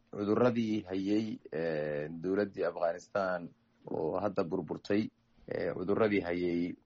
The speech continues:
ee, kuwo weliba ka aad uga waaweyn ayaa Soomaaliya haya, oo ay ugu weyn tahay, een, kala qaybsanaan, tabar yari iyo, ee, dowlad xumo.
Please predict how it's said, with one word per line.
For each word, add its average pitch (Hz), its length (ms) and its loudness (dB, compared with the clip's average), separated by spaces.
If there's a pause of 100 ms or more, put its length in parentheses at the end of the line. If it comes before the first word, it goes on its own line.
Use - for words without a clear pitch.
(140)
ee, 78 400 0
kuwo 104 320 6
weliba 101 360 4
ka 107 320 2 (200)
aad 101 220 2 (280)
uga 92 140 -2
waaweyn 98 580 0
ayaa 87 420 -2
Soomaaliya 87 540 -2
haya, 90 280 -4 (400)
oo 95 120 -4
ay 90 80 -4
ugu 98 180 -2
weyn 95 220 2
tahay, 92 600 -2 (160)
een, 82 1000 -4
kala 87 240 4
qaybsanaan, 95 720 2 (340)
tabar 90 260 2
yari 95 320 4 (420)
iyo, 107 640 4 (260)
ee, 82 380 -2
dowlad 92 440 -2 (200)
xumo. 104 280 2